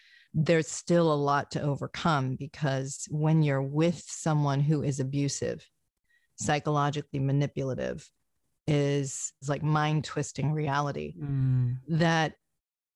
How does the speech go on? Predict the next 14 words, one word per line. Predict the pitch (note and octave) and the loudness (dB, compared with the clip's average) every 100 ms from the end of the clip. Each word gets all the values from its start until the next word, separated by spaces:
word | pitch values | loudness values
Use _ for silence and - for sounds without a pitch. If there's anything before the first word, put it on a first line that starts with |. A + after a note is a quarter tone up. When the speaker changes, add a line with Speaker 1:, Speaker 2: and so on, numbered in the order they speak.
| _ | _
Speaker 1:
it | G3 G3 | 0 0
has | - G3+ D#3+ | 0 0 0
real | D#3+ D3 | -2 0
impact. | D3+ D#3 - D3+ - - - - _ _ _ _ _ - | 0 0 0 -2 -4 -12 -20 -20 _ _ _ _ _ 0
And | F3 E3+ E3+ D#3+ D3 | 2 4 4 2 0
especially | E3+ - F#3 - D#3+ | -4 0 0 0 -2
if | D3 - | -4 -6
you | - | -12
care | - G#3 G3 | -2 0 2
about | F3 E3+ | 2 0
that | D#3+ D3+ - | -2 -4 -2
person, | D#3+ D#3 D#3 C#3+ | -4 -2 -4 -2
you're | C#3 - | -4 -4
open | D#3 - C#3+ D3 | -4 -2 -4 -4